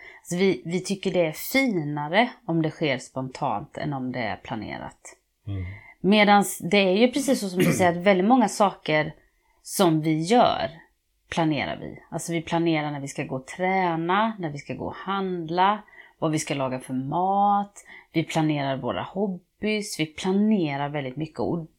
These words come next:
Speaker 1: mycket i det planerandet mår vi bra av.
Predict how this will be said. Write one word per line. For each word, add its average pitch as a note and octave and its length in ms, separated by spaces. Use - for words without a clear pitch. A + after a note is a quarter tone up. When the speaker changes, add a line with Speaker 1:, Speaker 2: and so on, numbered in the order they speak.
Speaker 1:
mycket B3 540
i - 20
det G#3 120
planerandet D3 680
mår E3+ 160
vi C#3+ 160
bra G#3+ 500
av. - 320